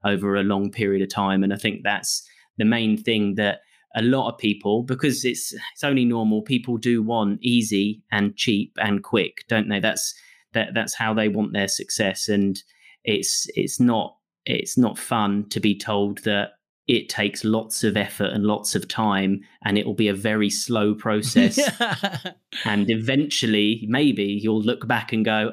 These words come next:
Speaker 1: "Oh yeah, I've come quite far actually, haven't I?" But
Speaker 2: Yeah.
Speaker 1: that's how it is, yeah.
Speaker 2: I think a-, absolutely golden advice in there. And actually, I think maybe as well, that's partly a generational thing,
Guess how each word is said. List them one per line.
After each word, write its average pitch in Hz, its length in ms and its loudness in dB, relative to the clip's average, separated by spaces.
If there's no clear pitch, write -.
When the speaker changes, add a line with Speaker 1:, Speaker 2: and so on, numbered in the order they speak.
Speaker 1:
"Oh 202 140 0
yeah, 156 140 4
I've 104 120 -4
come 113 180 0
quite 110 240 -2
far 139 240 0
actually, - 320 -2
haven't 107 160 2
I?" 95 160 -6
But 104 120 4
Speaker 2:
Yeah. 135 160 2
Speaker 1:
that's 110 180 0
how 101 100 2
it 87 80 0
is, 90 240 0
yeah. 98 160 -2
Speaker 2:
I 147 100 0
think 135 180 -2
a-, 131 220 -6
absolutely 143 500 -4
golden 127 420 -4
advice 117 360 -4
in 123 100 -4
there. 120 120 -4
And 165 120 2
actually, 185 260 0
I 165 60 0
think 208 180 -2
maybe 165 400 0
as 139 120 -4
well, 170 220 -2
that's 151 280 -8
partly 147 540 -6
a 127 40 -8
generational 156 760 0
thing, 208 280 -2